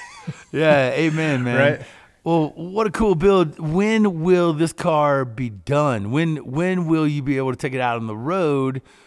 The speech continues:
Speaker 2: Um, I'm talking license, insured, turnkey, get in with the kids, the family, the, you know,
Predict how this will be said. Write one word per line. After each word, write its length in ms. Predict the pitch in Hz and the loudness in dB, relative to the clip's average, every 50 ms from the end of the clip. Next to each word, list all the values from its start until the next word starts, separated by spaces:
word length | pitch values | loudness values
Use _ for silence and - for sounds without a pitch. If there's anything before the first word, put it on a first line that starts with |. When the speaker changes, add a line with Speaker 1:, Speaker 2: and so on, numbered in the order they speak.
| _ _ _ _ - | _ _ _ _ -4
Speaker 2:
Um, 400 | 120 127 131 135 131 127 123 117 | -2 0 0 0 0 -2 -2 -2
I'm 100 | 117 147 | -2 -2
talking 320 | 139 - 170 139 120 131 123 | 0 0 0 0 -2 -2 -2
license, 400 | 127 131 139 135 - 139 127 117 | 0 0 0 0 -4 -6 -4 -4
insured, 720 | 120 120 - - 139 131 131 131 131 127 123 120 117 - _ - - _ _ _ _ _ | -4 -6 -6 -4 -4 -2 0 0 0 0 -2 -4 -6 -10 _ -20 -20 _ _ _ _ _
turnkey, 640 | - - 160 151 147 143 - - 147 139 135 131 120 | -2 0 0 2 0 0 -2 -2 -2 -2 0 -2 -4
get 280 | 104 - 147 143 135 | -2 -2 -2 0 0
in 460 | 135 135 135 131 131 127 131 127 123 - - | 0 0 2 2 0 0 0 -2 -4 -6 -8
with 180 | 127 131 131 | -8 -8 -6
the 80 | - 107 | -8 -8
kids, 520 | - - 139 131 131 131 123 113 104 95 | -6 -4 -2 0 0 -2 -2 -4 -8 -12
the 100 | - 117 | -12 -10
family, 440 | - 139 127 123 123 127 123 127 123 | -8 -6 -6 -4 -4 -4 -4 -4 -4
the, 160 | 113 113 110 - | -4 -6 -8 -8
you 140 | - 131 131 | -8 -6 -4
know, 200 | 120 113 113 107 | -4 -4 -6 -8